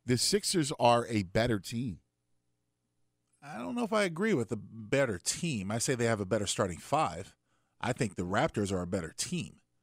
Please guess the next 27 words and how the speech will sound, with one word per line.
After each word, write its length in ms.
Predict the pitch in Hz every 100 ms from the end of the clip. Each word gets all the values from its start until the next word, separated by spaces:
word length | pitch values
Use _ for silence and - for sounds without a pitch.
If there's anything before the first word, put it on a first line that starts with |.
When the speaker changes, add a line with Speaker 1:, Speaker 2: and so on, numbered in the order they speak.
| _ _ _ _ -
Speaker 1:
Ooh, 640 | 104 190 254 277 285 269 156
I 220 | 101 110
got 340 | 104 117 127
you 140 | 127 127
in 80 | 131
a 60 |
pretzel 540 | 127 156 185 - 277 285
now, 360 | 320 349 370 403
big 280 | - 330 339
boy. 640 | 349 339 330 330 339 339 330 -
I 160 | 294 277
got 320 | - 277 -
you 80 | 403
in 80 | 370
a 40 |
pretzel 460 | 392 - 392 403 370
with 160 | 415 -
that 260 | 392 403 392
one. 540 | 415 392 403 415 - - _ _ _ _
So 160 | - 165
you 220 | 208 254
think 300 | - 247 -
the 100 | 202
Sixers 480 | - 226 220 226 180
have 200 | 202 180
the 80 | 175
best 680 | 127 170 185 190 - -